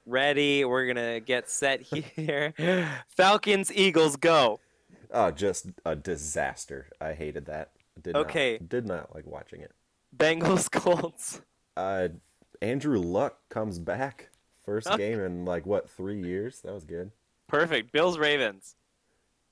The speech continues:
Speaker 2: Oh, just a, just a blowout.
Speaker 1: <laughs> Okay, Buccaneers, Saints.
Speaker 2: <laughs> Very surprising.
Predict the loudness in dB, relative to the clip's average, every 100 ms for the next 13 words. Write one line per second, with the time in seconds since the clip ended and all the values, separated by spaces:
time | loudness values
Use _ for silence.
0 | -4 -2 -2 -6 -6 -6 -8 -10 -14 -12
1 | -10 -6 -2 -2 -2 -6 -8 _ _ _
2 | _ _ _ _ _ _ -2 -2 -6 _
3 | -6 -4 -4 -4 -4 -4 -6 -6 -6 -8
4 | -12 -12 -16 _ _ -20 -20 _ _ -20
5 | _ -16 -12 -10 -10 -10 -20 -20 -20 -20
6 | -12 4 6 6 2 -2 -2 0 4 6
7 | 4